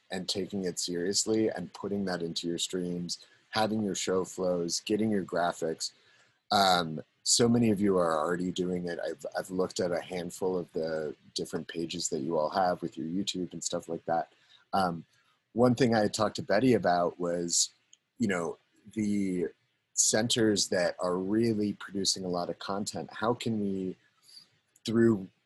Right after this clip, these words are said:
virtual sessions, have them kind of teaching people on video content. Here's what I think about when I, when I edit my video.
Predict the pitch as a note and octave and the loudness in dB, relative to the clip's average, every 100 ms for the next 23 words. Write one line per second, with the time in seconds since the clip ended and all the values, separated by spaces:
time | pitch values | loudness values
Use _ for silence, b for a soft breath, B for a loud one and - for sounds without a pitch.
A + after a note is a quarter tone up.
0 | - - F#2 - A2+ A2+ A2+ A2 G#2 - | -8 -2 0 0 4 6 8 6 4 2
1 | - A#2 C3+ - F#2 F2+ - G2+ G2 F#2+ | 2 4 2 2 0 0 -2 0 0 0
2 | G#2 C#3+ B2+ F#2+ F#2+ - - C3+ - A#2 | 0 0 -2 -4 -4 -2 -2 0 0 -2
3 | - F#2 - E2+ E2 D#2 D2+ C#2+ D#2 - | -4 -6 -2 0 0 -4 -4 -2 -4 -6
4 | C2+ C#2 A1+ - A#2 C#3 B2+ A2 F#2+ A#2 | -8 -8 -10 -8 0 0 4 4 4 2
5 | - G2 - E2 E2 D#2 B B B G2 | 0 -4 -4 -4 -2 -4 B B B -2
6 | F2+ F2 E2+ E2 F#2 F2 E2+ - F2 - | 0 2 2 0 -2 -2 0 0 -2 -4
7 | D#2+ D#2 D#2 E2 D#2 | -6 -6 -6 -2 -2